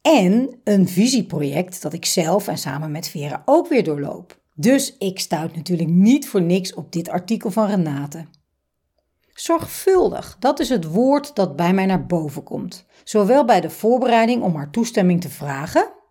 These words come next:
als dit artikel zelf. Dat kan zo goed voelen, zorgvuldigheid, en het kan veel vertrouwen opwekken. Maar goed, dat terzijde. Gelukkig mocht ik het artikel gebruiken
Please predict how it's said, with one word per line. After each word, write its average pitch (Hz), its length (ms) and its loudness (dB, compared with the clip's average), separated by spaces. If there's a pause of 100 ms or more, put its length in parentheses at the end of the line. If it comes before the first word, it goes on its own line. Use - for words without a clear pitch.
(120)
als 330 280 4
dit 302 140 -2
artikel 220 420 -2
zelf. 165 640 -8 (720)
Dat 269 180 -2
kan 254 240 2
zo 311 400 4
goed - 380 2
voelen, 160 340 -2
zorgvuldigheid, 180 920 0
en 175 100 0
het 202 120 -2
kan 240 200 2
veel 285 200 -2
vertrouwen 247 600 0
opwekken. 165 680 -10
Maar 202 120 0
goed, - 300 -4
dat 233 180 0
terzijde. 170 480 -2 (180)
Gelukkig 285 600 2
mocht 208 380 4
ik 349 80 -4
het 330 120 -2
artikel 311 340 0
gebruiken 170 720 -2